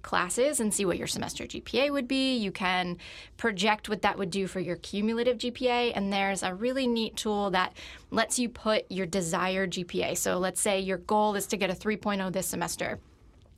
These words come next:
You can add the credits you've done, the courses, or the, um, the grade you think you're gonna get, and see what you actually need for a G P A in order to achieve that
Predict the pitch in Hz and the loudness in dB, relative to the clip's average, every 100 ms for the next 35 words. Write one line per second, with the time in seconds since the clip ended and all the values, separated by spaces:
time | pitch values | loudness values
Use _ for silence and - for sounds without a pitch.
0 | - 196 220 214 214 - - 254 247 254 | -4 0 4 4 4 0 -2 2 2 0
1 | 220 214 214 214 214 208 - - - - | 0 2 4 4 2 0 -6 -18 -18 -4
2 | 202 208 226 214 233 220 208 185 214 196 | -4 0 0 2 2 2 0 2 2 4
3 | 190 185 185 185 - 208 208 190 196 196 | 4 2 0 -4 -2 0 2 0 -2 -2
4 | 202 185 180 175 180 - - - - - | -2 -2 -2 0 0 0 -10 -18 -20 -4
5 | - 220 214 - - 262 262 220 202 196 | 0 2 2 0 2 2 2 2 2 0
6 | - 190 185 202 202 196 165 190 185 190 | 0 0 0 2 2 0 -2 -2 -2 -2
7 | 185 185 196 170 170 190 185 180 165 185 | -2 -4 0 2 2 0 0 -2 -2 -4
8 | 175 - - - - - | -2 -2 -4 0 0 0